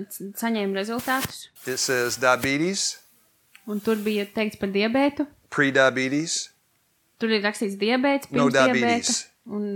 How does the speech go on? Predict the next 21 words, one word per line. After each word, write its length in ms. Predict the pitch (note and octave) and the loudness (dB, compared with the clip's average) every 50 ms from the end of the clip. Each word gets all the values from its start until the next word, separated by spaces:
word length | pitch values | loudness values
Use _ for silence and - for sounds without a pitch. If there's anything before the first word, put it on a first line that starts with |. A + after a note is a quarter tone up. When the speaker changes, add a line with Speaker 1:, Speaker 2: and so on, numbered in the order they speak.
| G3 F#3+ F#3+ | -4 -4 -2
Speaker 1:
nav, 200 | G3+ G#3 G3+ F#3+ F#3 F3 - - F3 - - F#3+ G3 | -2 0 0 0 -2 -4 -8 -14 -18 -18 -16 -8 -4
nav 220 | G3+ G3 F#3+ F3+ | -2 -2 0 0
diabēta. 480 | F3+ F3+ F3 F3+ F#3 F#3+ F#3+ - - F#3 _ _ - | -2 -4 -6 -6 -6 -8 -10 -10 -12 -16 _ _ 2
Speaker 2:
I 100 | D3 D#3+ | 4 4
didn't 160 | G#3 A3+ F#3+ | 4 4 4
have 200 | E3+ F#3 D#3+ C3 | 6 4 4 4
diabetes, 760 | B2 A#2+ A2+ A2+ B2 C3+ B2+ G2 F#2 F2+ - - - - - _ - | 2 0 0 0 -2 -4 -4 -4 -6 -8 -6 -6 -6 -6 -10 _ -6
Speaker 1:
Man 180 | A3 A3+ A3+ A#3+ | -4 -2 0 0
nebija 280 | B3+ B3+ G#3+ G3+ F#3+ F#3+ | 0 0 -2 -2 -4 -4
diabēta, 440 | A#3 B3+ B3 G#3 F#3 F#3 F#3 G3 - | -4 -4 -4 -4 -4 -6 -6 -4 -2
Speaker 2:
but 120 | A2+ A2 | 0 0
I 80 | A2+ A2 | 0 0
was 160 | A2 G2+ G#2 | 0 -2 -2
right 220 | A#2 A#2 B2+ C3+ A2+ | 0 0 0 -2 -2
here. 220 | A2+ G#2 F#2+ F#2+ - | -6 -6 -6 -6 -6
Speaker 1:
bet 120 | G#3 - | -6 -4
es 140 | G#3+ A3 A3 | -4 -4 -4
biju 140 | A3 G#3+ G#3 - | -6 -8 -6 -6
tieši 220 | A#3 A3+ A3 - | -8 -8 -8 -10
šeit 300 | - A#3 G#3+ G3+ G3 _ | -8 -6 -6 -8 -8 _
pirms. 320 | - G#3 F#3+ F#3 F3+ - | -8 -8 -8 -8 -10 -12